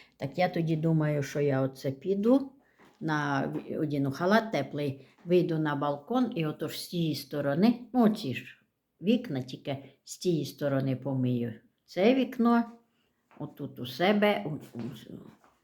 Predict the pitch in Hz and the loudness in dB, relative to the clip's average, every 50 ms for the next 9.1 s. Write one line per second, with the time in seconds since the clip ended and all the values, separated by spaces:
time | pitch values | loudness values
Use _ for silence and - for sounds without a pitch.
0 | _ _ _ _ _ _ _ - 160 156 - - - 151 156 156 160 196 220 233 | _ _ _ _ _ _ _ -12 -12 -10 -10 -6 -2 0 2 4 6 8 8 8
1 | 233 220 - - - - - - _ - 208 214 214 208 208 208 214 208 202 196 | 6 4 2 -2 -16 -20 -20 -10 _ 0 0 2 2 2 4 4 4 2 2 0
2 | - - _ _ _ _ _ _ _ _ _ - - - - - 220 226 226 208 | -4 -12 _ _ _ _ _ _ _ _ _ -18 -18 -4 2 4 4 6 4 4
3 | 220 - _ _ _ _ _ - 226 208 - - - 185 170 156 143 135 127 127 | 0 -4 _ _ _ _ _ -8 -8 -8 -8 -6 -4 -2 0 0 0 0 0 -2
4 | 127 135 - - 151 147 143 - 139 139 - - 139 143 147 - - - - _ | -4 -6 -8 -8 -8 -8 -8 -10 -14 -18 -16 -16 -14 -12 -12 -10 -12 -12 -14 _
5 | _ _ - 131 127 120 107 107 - - - - 196 208 202 - - 262 254 220 | _ _ -12 -10 -8 -8 -8 -8 -10 -10 -6 -2 -2 -2 0 2 4 4 4 4
6 | - - 240 220 220 214 214 214 208 196 185 180 175 165 165 165 160 151 143 - | 2 2 2 4 4 6 6 6 6 4 4 2 2 0 0 0 0 0 -2 -4
7 | 143 156 147 - 143 156 170 196 226 220 185 160 147 147 160 196 214 196 160 147 | -6 -8 -6 -4 -4 -2 0 2 2 2 2 0 0 0 0 0 0 0 0 0
8 | 147 151 147 147 139 135 139 135 135 135 139 139 - - 220 220 220 - - - | 0 0 0 -2 -2 -2 -2 -2 -4 -4 -6 -8 -10 -8 -8 -8 -8 -10 -12 -12
9 | 165 156 | -12 -12